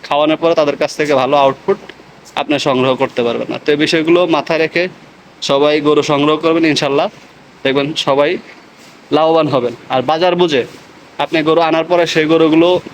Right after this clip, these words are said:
কৃমিনাশক দেওয়ার পরে সেই গরুটা যদি আপনাকে ভালো আউটপুট দেয়, তাহলে আপনি সেল করে দেবেন।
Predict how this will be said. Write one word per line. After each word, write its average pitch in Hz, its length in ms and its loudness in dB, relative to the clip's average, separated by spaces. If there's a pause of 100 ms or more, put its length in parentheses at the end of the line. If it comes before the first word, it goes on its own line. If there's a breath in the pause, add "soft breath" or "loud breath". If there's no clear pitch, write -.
(1080)
কৃমিনাশক 156 440 2
দেওয়ার 165 300 2
পরে 139 300 2
সেই 143 220 0
গরুটা 151 380 2
যদি 143 240 2
আপনাকে 143 480 -2 (2750)
ভালো 143 220 2
আউটপুট 151 400 2
দেয়, 139 180 0
তাহলে 143 320 0
আপনি 139 160 -4
সেল 139 220 -4
করে 131 180 0
দেবেন। 120 240 -6